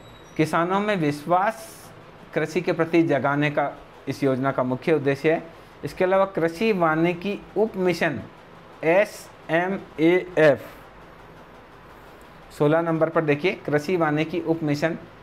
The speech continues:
राष्ट्रीय टिकाऊ खेती मिशन के तहत वृक्षारोपण को प्रोत्साहित करने की दृष्टि से, अ, राष्ट्र-, कृषि वानिकी उप मिशन कार्यक्रम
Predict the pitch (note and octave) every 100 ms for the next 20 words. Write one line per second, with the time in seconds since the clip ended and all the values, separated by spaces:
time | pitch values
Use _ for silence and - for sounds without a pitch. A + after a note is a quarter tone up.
0 | - C3+ D3+ - A3 A#3 A3 - - -
1 | D3+ D3+ F#3 B3 B3 F3+ F3+ F3+ E3 F3+
2 | F#3+ G3 F#3+ D#3+ D#3 D#3+ C3+ C3 C3+ F#3
3 | F#3 F#3+ G3 G3 G#3 F#3+ D3+ D3 F#3+ G3+
4 | F3+ D#3+ E3 E3 D3 C#3+ D3+ D3 E3 E3
5 | - - - - B2 C3+ C3 C#3 - -
6 | D3 D3+ G#3 F#3 D#3+ E3 E3 F3 D#3 D3+
7 | E3 E3+ E3+ - - C3+ C#3+ D#3+